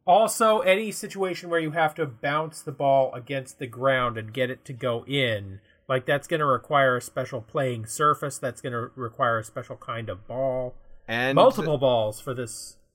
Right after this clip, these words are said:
Speaker 2: And it
Speaker 1: scenario
Speaker 2: sounds
Speaker 1: described.
Speaker 2: like that's not quite ready for, uh, the lower muscle folk.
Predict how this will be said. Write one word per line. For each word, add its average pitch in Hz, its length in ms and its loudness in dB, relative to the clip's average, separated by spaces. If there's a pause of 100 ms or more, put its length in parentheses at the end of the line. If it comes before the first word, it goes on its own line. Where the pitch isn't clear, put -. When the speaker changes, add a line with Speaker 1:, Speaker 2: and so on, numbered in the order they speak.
(140)
Speaker 2:
And 120 100 -6
it 127 40 -2 (100)
Speaker 1:
scenario 107 80 -4
Speaker 2:
sounds 143 240 0
Speaker 1:
described. 123 160 -4
Speaker 2:
like 135 160 0
that's 131 300 -4
not 131 260 -4
quite 135 260 -2
ready 123 340 -2
for, 110 520 -2 (480)
uh, 92 480 0 (160)
the 101 200 -4
lower 107 360 2
muscle 101 640 -4 (1080)
folk. - 500 -10